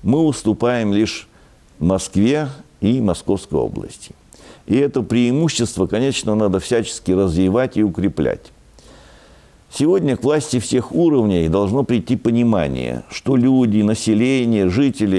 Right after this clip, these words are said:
это и есть главный ресурс страны, государства, о котором они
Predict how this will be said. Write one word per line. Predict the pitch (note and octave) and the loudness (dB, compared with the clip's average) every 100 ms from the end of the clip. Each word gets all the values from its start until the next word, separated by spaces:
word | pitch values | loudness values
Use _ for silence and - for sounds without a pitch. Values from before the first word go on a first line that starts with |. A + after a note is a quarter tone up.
| A2+ | 0
это | - A2+ | 2 2
и | |
есть | G#2+ C3+ G2+ | 2 2 2
главный | F#2+ G#2+ A#2+ A#2+ A#2 F2+ | 2 2 0 0 2 2
ресурс | F2 - F#2+ - | 0 0 -2 -2
страны, | - E2 D2+ G1+ G1+ _ | -4 -2 -2 -4 -12 _
государства, | - F#2 - G2 C2+ - - - - _ _ _ | -4 -4 0 2 2 -2 -14 -20 -20 _ _ _
о | - F#2 | -6 -2
котором | G#2+ C#3 C#3+ A#2 | -2 0 2 2
они | G2+ G2 A#2 | 0 0 0